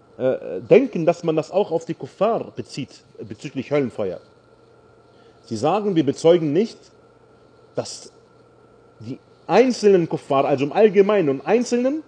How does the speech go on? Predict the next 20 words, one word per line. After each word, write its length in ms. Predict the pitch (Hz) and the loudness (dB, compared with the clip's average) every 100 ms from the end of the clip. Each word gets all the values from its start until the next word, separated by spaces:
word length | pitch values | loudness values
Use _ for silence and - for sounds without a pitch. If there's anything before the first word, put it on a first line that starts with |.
| _ _ - | _ _ 0
personifiziert, 760 | 151 156 160 156 - 214 269 - - - | 2 2 0 -4 -6 -4 -4 -8 -20 -20
dass 100 | - | -10
sie 80 | 151 | -6
im 100 | 175 | -2
Höllenfeuer 440 | 247 185 131 107 | -2 -2 -4 -4
sind. 180 | 95 87 - _ _ _ _ _ _ - _ - | -8 -14 -20 _ _ _ _ _ _ -20 _ -18
Das 100 | 95 | -14
ist 100 | 123 | -10
eine 200 | 123 117 | -6 -6
sehr, 320 | 98 175 196 | -2 0 2
sehr 160 | 175 170 | 4 2
gefährliche 500 | 156 165 170 165 156 | 0 -2 -2 -2 -4
und 100 | 143 | -6
katastrophale 600 | 143 139 - - 139 117 | -8 -8 -8 -2 0 2
Aussage. 540 | 185 196 240 269 311 370 _ _ _ _ _ - _ | -2 -4 -6 -6 -10 -12 _ _ _ _ _ -20 _
Und 160 | 120 120 | -12 -4
Allah 180 | 135 180 | 0 0
subhanahu 380 | - - 160 147 | 0 -4 0 0
wa 40 | |
ta'ala 460 | 147 151 190 196 | 0 0 0 -2